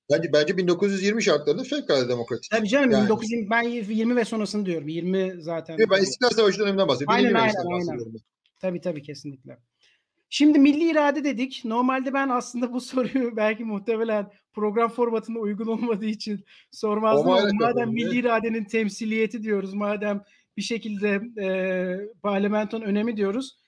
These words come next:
Speaker 2: Sağ tarafta bir soru float'u geldi Burak Başkanım.
Speaker 1: O
Speaker 2: Son üç
Speaker 1: ayrı, o ayrı
Speaker 2: dakikamız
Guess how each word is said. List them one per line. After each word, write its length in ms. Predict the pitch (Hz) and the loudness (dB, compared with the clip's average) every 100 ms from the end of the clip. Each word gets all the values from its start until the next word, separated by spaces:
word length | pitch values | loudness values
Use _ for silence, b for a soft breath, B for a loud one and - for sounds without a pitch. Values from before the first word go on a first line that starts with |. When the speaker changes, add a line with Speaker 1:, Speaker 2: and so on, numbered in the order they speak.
| _ | _
Speaker 2:
Sağ 320 | - - 294 277 | -6 2 4 4
tarafta 500 | 254 240 240 254 254 | 4 4 2 0 0
bir 240 | 311 294 269 | -6 -10 -14
soru 520 | 220 - 247 254 254 | -6 0 4 4 4
float'u 440 | 254 247 226 233 226 | 0 2 4 4 4
geldi 400 | 214 190 180 170 | 2 2 0 -4
Burak 300 | 175 180 180 | -4 -6 -6
Başkanım. 520 | 180 - 185 208 233 _ _ | -8 -8 -8 -8 -10 _ _
Speaker 1:
O 100 | 143 | -2
Speaker 2:
Son 180 | 147 151 | 4 4
üç 60 | |
Speaker 1:
ayrı, 80 | 147 147 | 4 2
o 60 | |
ayrı 80 | 139 | 0
Speaker 2:
dakikamız 360 | 151 151 240 | 2 2 0